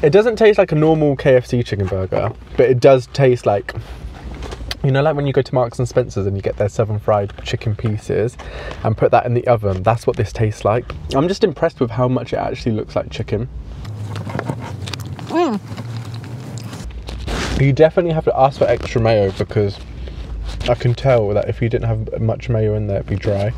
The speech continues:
Speaker 1: A hundred and ten percent I would get this again. Okay, so the more I've been eating it, it's got a nice little spice to it, but it just tastes like a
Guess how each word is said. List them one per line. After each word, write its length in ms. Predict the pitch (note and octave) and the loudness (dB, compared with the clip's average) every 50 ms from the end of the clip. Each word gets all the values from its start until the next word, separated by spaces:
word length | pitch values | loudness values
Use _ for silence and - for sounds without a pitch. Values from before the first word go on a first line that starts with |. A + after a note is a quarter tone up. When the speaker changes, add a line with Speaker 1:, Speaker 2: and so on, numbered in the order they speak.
| - - | 0 2
Speaker 1:
A 80 | F3 D#3+ | 4 4
hundred 300 | E3+ G3+ G3+ F3+ F3+ E3+ | 6 4 4 4 4 2
and 80 | E3 - | 2 2
ten 140 | E3+ E3 | 2 0
percent 240 | E3 - - C#3+ - | 0 0 -4 -4 -2
I 40 | G#2 | -2
would 100 | G#2+ A2 | -2 -2
get 120 | - A2 | -2 -2
this 200 | - A2 G2+ - | -2 -2 -4 -4
again. 260 | G#2+ - G2+ F#2+ G2 G2+ - - - - | -2 -2 -2 -2 -2 -6 -8 -8 -4 -2
Okay, 160 | D#3+ C3+ D#3+ D#3 | 2 4 4 4
so 100 | - D3+ | 4 4
the 80 | D3+ | 6
more 200 | E3 G3 A#3 C4+ | 8 8 8 8
I've 100 | D4+ - | 8 6
been 160 | - A#3+ F#3 | 6 6 6
eating 340 | - G#3+ G#3 A3 F#3+ - D3 | 6 4 4 4 4 2 2
it, 220 | A#2+ A2 C3 D3 - - - - - - - - - | 2 4 2 0 0 -4 -12 -12 -8 -8 -8 -4 -2
it's 120 | D3 - | -2 2
got 160 | - G#3+ G#3 F3 | 4 4 6 6
a 40 | |
nice 220 | E3+ F#3 G3+ G3 - | 6 6 6 6 4
little 160 | G#3 - D3+ | 2 2 2
spice 460 | B2 - - - C#3+ D3 D#3 E3 - - | 0 0 4 6 6 6 6 4 0 -2
to 140 | - A#2+ G#2 | 0 2 2
it, 160 | F#2+ F#2 - - - - - - - - - - - - - - - - - - - - - - - - | 2 0 -4 -6 -4 -4 -4 -4 -6 -8 -10 -10 -10 -8 -8 -10 -10 -10 -12 -12 -10 -10 -10 -10 -6 -2
but 100 | - - | -2 -2
it 20 | F3+ | -2
just 180 | E3+ G3 - | -2 -4 -2
tastes 200 | - A3 G#3+ - | -2 -2 -2 -2
like 100 | A3+ - | -2 -4
a 60 | D#3+ | -4